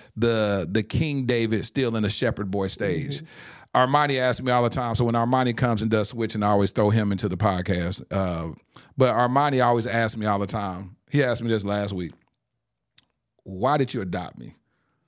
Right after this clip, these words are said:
Speaker 1: Like,
Speaker 2: Mm-hmm.
Speaker 1: what, what, what? I said, "Armani, you have so much purpose. You have so destiny." He's like, "Yeah, yeah, yeah." He always throws it out like when I, like I'm lying to him or something. I said,
Speaker 2: Mm-hmm.
Speaker 1: Armani, before I adopted you, the day that we went out and we fed the homeless, when I met him,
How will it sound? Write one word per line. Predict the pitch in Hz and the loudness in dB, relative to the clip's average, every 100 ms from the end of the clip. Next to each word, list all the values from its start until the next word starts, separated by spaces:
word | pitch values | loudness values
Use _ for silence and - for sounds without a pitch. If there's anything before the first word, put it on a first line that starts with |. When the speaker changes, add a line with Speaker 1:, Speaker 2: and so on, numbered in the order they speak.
| 156 | 0
Speaker 1:
Like, | 131 113 | 2 2
Speaker 2:
Mm-hmm. | 110 | 2
Speaker 1:
what, | 156 135 | 2 2
what, | 127 156 131 | 0 0 0
what? | 143 | 0
I | 139 | 0
said, | 143 131 | 0 0
"Armani, | 123 127 139 135 | 2 4 2 4
you | 147 | 2
have | 123 | 2
so | - | -2
much | 120 110 - | -2 -4 -2
purpose. | 165 170 127 135 | 0 0 -2 0
You | 131 | 0
have | 117 | 0
so | 117 | -4
destiny." | 113 135 131 120 | 0 0 0 0
He's | 123 | 0
like, | 113 | 0
"Yeah, | 127 123 | 0 0
yeah, | 117 110 | 0 0
yeah." | 110 101 - - | -2 -6 -12 -4
He | 160 | 0
always | 170 175 156 127 | 2 2 2 2
throws | - 143 131 | 4 6 6
it | 123 | 4
out | 120 104 | 2 4
like | 113 104 | 2 4
when | 113 | 2
I, | 110 | 4
like | 117 123 | 2 2
I'm | 120 | 2
lying | 107 117 123 107 | 2 2 0 -2
to | 104 | -4
him | 107 95 | -6 -4
or | |
something. | 107 87 - - 160 | -6 -8 -10 -12 -2
I | 143 | 0
said, | 147 | 0
Speaker 2:
Mm-hmm. | 135 139 | 0 2
Speaker 1:
Armani, | 143 127 117 - - - - | 2 2 0 -4 -12 -4 2
before | 123 185 185 | 2 6 6
I | 165 135 | 6 2
adopted | 107 127 127 - 98 | 0 0 0 0 -4
you, | 113 101 | -4 -2
the | 98 | -2
day | 104 135 156 | 0 0 0
that | 135 | 2
we | 135 | 4
went | 131 127 127 | 4 2 0
out | 120 123 | 0 0
and | 107 | 2
we | 117 | 0
fed | - 120 110 | 2 2 2
the | 104 | 2
homeless, | 123 117 117 110 110 | 2 2 2 0 -2
when | - 107 | -4 0
I | 110 | 0
met | 107 120 120 110 | 2 0 0 2
him, | 117 113 110 | 2 0 -2